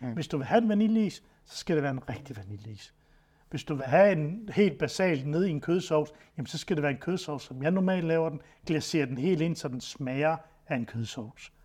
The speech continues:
Speaker 2: og så videre, og så videre.
Speaker 1: Det giver god mening.
Speaker 2: Ja.
Speaker 1: Hvad siger med, du sprang, øh, let og elegant henover. I skulle ud og arbejde et sted i, i verden
Speaker 2: Mhm.
Speaker 1: til februar.
Speaker 2: Mhm.
Speaker 1: Du glemte at sige, hvor det var henne.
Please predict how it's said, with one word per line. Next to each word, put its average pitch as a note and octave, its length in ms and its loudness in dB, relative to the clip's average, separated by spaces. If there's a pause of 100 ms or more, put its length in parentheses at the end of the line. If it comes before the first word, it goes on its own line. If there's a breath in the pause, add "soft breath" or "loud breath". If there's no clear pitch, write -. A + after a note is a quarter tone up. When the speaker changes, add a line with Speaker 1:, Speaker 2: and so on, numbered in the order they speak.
(120)
Speaker 2:
og C3+ 120 -4
så - 100 -6
videre, A#2+ 260 -2
og C3+ 80 -6
så - 140 -4
videre. A2 220 -8 (1400)
Speaker 1:
Det G#2+ 120 0
giver G2 140 0
god F#2 160 -6
mening. F2+ 240 -6 (180)
Speaker 2:
Ja. B2 120 -12 (400 soft breath)
Speaker 1:
Hvad B2 120 0
siger C#3 200 4
med, B2+ 280 6
du B2+ 360 2
sprang, C3 360 0
øh, C3 140 4
let C3+ 260 4
og F#3 60 4
elegant D3+ 360 2
henover. D#3+ 420 0 (400 soft breath)
I C#3 80 -4
skulle D#3 220 0
ud F3+ 40 8
og D#3 100 12
arbejde D3+ 220 6
et - 40 -12
sted D3 360 4
i, C3 280 0 (160)
i A2 160 -2
verden A#2 400 2 (240)
Speaker 2:
Mhm. C#3+ 120 -8
Speaker 1:
til B2+ 120 -6
februar. B2+ 420 2 (220)
Speaker 2:
Mhm. D3+ 120 -12 (380)
Speaker 1:
Du A#2 80 -2
glemte D#3+ 240 4
at E3 60 -6
sige, D#3 200 0
hvor C#3 140 4
det A2 100 4
var A2 120 2
henne. D3+ 200 -6